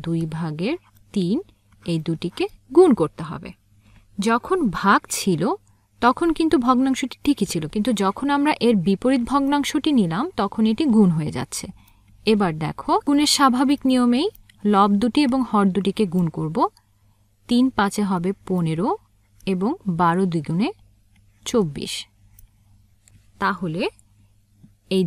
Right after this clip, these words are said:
দুটি ভগ্নাংশের ভাগের ভাগফল হলো চব্বিশ ভাগের পনেরো। এবারে আমরা ভগ্নাংশের গসাগু এবং লসাগু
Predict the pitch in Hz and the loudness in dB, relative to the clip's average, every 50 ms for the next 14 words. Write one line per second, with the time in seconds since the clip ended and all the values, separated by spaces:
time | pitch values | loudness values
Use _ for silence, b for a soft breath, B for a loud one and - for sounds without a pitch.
0 | 151 - 208 202 - 302 320 226 - 170 208 196 185 170 175 170 160 165 175 - | 0 -2 -2 2 4 4 4 4 2 -2 0 0 0 0 -2 -2 -2 -4 -4 -4
1 | - 233 277 349 339 - _ _ _ _ 165 151 - - 196 170 180 185 208 233 | -4 -4 -4 -4 -6 -10 _ _ _ _ -18 -12 -6 -4 -2 -2 -2 0 0 0
2 | 285 349 392 _ _ _ _ - - - 185 165 160 - - - 170 165 156 180 | 0 0 -2 _ _ _ _ -20 -10 -6 -4 -4 -4 -6 -6 -6 -4 -4 -2 -2
3 | 180 202 262 370 453 _ _ _ _ _ _ _ _ _ _ - - - 226 214 | 0 0 0 0 -2 _ _ _ _ _ _ _ _ _ _ -16 -4 0 2 2
4 | 202 180 185 254 294 285 - - - 180 156 151 233 339 - _ - - 170 - | 2 2 2 2 2 0 -2 -4 -6 -6 -4 -4 -4 -6 -8 _ -8 -6 -6 -6
5 | - - - - _ _ _ _ _ _ _ _ _ _ _ _ _ _ - 254 | -8 -12 -16 -20 _ _ _ _ _ _ _ _ _ _ _ _ _ _ 0 2
6 | 311 302 349 349 359 349 349 339 320 285 339 370 294 247 247 233 226 240 247 240 | 2 4 4 4 4 2 2 2 2 2 0 0 0 0 0 2 2 2 2 0
7 | 240 - 311 339 302 214 185 180 175 196 - - 247 254 254 349 415 427 392 403 | 0 0 -2 -2 0 0 2 2 2 2 0 -2 -2 0 2 2 2 2 2 2
8 | 381 330 262 214 202 - 233 208 196 | 2 2 0 0 0 -2 -2 -2 -2